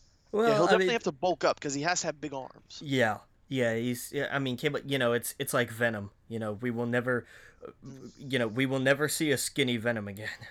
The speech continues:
Speaker 2: Right, yeah, no, no, no. It definitely needs to be bigger.
Speaker 1: Yeah.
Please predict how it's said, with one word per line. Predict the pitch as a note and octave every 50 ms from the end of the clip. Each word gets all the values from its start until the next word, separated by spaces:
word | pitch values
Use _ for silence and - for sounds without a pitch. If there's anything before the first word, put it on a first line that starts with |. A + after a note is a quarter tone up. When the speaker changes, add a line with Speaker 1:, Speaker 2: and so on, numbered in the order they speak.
| - - - - - - - - - - C3+
Speaker 2:
Right, | D3+ D3 C3+ C3 - -
yeah, | C#3 C#3+ B2+ G#2+ G#2+ A2+
no, | B2+ C3
no, | C3 B2+
no. | B2 A#2+
It | G2+ D#2+ -
definitely | - F#3+ - F3 F3 E3
needs | E3 E3 D#3+ D3
to | D3
be | D3 C#3+
bigger. | D#3 - F2 - - F2 - - - - - -
Speaker 1:
Yeah. | A2+ A#2 A2+ G#2+